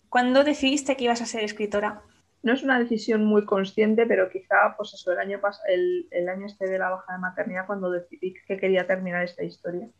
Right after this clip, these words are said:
Speaker 1: ¿Y cómo ves tu carrera de escritora dentro de diez años?
Speaker 2: Uf, qué difícil.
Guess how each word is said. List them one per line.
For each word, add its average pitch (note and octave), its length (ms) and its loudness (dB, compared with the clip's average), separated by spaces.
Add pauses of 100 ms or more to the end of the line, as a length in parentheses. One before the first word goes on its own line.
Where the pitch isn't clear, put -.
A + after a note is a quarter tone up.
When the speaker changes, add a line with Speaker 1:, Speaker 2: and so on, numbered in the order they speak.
(680)
Speaker 1:
¿Y A#3 480 -2
cómo A#3+ 260 2
ves B3+ 320 4
tu A#3 120 -6
carrera A3+ 340 4
de G#3+ 60 6
escritora A3 400 0
dentro G3+ 240 2
de G3+ 260 2
diez G3 220 2
años? F3 460 -4 (1600)
Speaker 2:
Uf, C#4+ 160 8 (280)
qué G#3+ 60 8
difícil. G#3+ 720 4